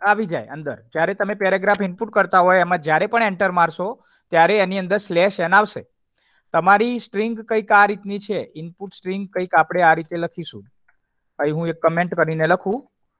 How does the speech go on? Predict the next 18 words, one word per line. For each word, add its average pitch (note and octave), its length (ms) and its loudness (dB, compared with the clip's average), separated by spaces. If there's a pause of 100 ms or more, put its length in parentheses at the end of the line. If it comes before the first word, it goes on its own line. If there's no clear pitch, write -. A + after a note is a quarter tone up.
(1080)
ઇનપુટ F3+ 280 -4
આપણું D#3+ 280 0
કેવું D#3 280 0
છે. G2 240 -10 (2500)
આપણું F3+ 260 2
ઇનપુટ F3+ 220 -4
કંઈક F#3+ 180 0
આ F#3 120 8
રીતનું D3+ 300 -4
છે, D#3+ 380 -4
રામ, D#3+ 640 4 (1700)
લક્ષ્મણ, D3+ 840 -4 (1800)
જાનકી, C#3+ 920 -4 (1500)
જાનકીમાં D#3+ 640 0
એક E3 160 -2
ટેબ F3+ 280 0
આપી B2+ 220 2
દઈએ, A#2+ 260 -6